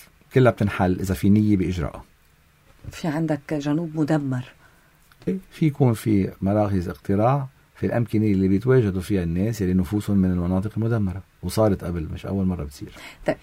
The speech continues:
Speaker 2: تنوصل على انتخابات البلدية في بيروت، لماذا عند كل محطة انتخابية للبلديات والمخاتير تتصدر بيروت المشهدية وتتصدر المخاوف، ومنرجع منسمع بالمناصفة،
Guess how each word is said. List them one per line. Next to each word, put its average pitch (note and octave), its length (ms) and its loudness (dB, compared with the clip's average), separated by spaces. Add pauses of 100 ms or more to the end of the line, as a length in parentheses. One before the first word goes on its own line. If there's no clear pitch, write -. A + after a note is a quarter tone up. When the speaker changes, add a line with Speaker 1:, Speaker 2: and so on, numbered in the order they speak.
(140)
Speaker 2:
تنوصل D4+ 460 6
على F#3 260 2
انتخابات F3+ 920 2
البلدية F#3 600 2
في D#3 180 0
بيروت، C3+ 420 -2
لماذا A3 440 6
عند D#3 300 0
كل A3+ 340 2
محطة D#3+ 500 0
انتخابية D#3 680 -2
للبلديات C#3+ 840 -2
والمخاتير D3+ 640 -2 (360)
تتصدر G#3 760 4
بيروت C#3 560 0
المشهدية C3 800 -2 (340)
وتتصدر F#3+ 840 4
المخاوف، F#3+ 840 2
ومنرجع F3 560 4
منسمع E3 760 2
بالمناصفة، E3+ 1200 2